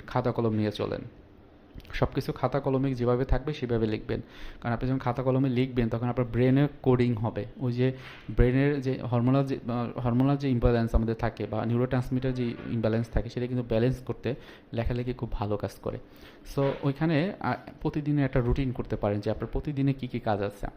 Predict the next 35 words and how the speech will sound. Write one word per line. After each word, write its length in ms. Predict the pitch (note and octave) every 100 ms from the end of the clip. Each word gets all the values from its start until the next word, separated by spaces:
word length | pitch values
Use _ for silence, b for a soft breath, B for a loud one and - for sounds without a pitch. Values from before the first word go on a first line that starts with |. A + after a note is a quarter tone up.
| - -
সেগুলো 200 | B2+ B2+
লিখে 220 | A#2+ A#2+
ফেলতে 240 | A#2+ B2 B2+
পারেন, 200 | D3 F#3+
এবং 240 | C#3+ D3 - B B B B
সকালেই 380 | - D3 F3+ F#3
লিখে 280 | C#3+ B2+ A2+
বা 400 | A#2+ A#2 A#2 -
সকালে 300 | C3 D#3 D#3+
লিখেই 340 | C3 B2+ F#3
আপনি 200 | C#3 -
প্রতিদিনের 400 | C3+ B2 A#2+ A#2
কাজগুলো 280 | A2+ A2 A2+
শুরু 220 | - D#3
করতে 220 | B2+ -
পারেন। 240 | G#2 G#2+ - - - - - - - B B B - - - - - - - - -
হয়তোবা 300 | C3 D3 D3+
এক 100 | -
সপ্তাহ 300 | C#3+ - C#3+
একটা 140 | C#3+
রুটিন 280 | C3 C3 B2+
করতে 240 | A#2+ -
পারেন, 240 | - G#2 A#2 A#2+ - - -
হয়তোবা 420 | C3 B2+ C#3+ C#3 C#3+
আপনার 280 | - - C3+
এক 120 | C3 -
মাসের 320 | C3+ - B2+
রুটিন, 300 | A#2+ B2 B2 -
এক 160 | B2+
বছরের 380 | B2+ - B2 A#2
রুটিন 280 | A2+ C3+ B2+
করতে 240 | B2+ B2+
পারেন। 240 | A2 A2 A2
সবচেয়ে 280 | C3 C#3
গুরুত্বপূর্ণ, 600 | B2 B2 B2+ A#2+ A2+ G#2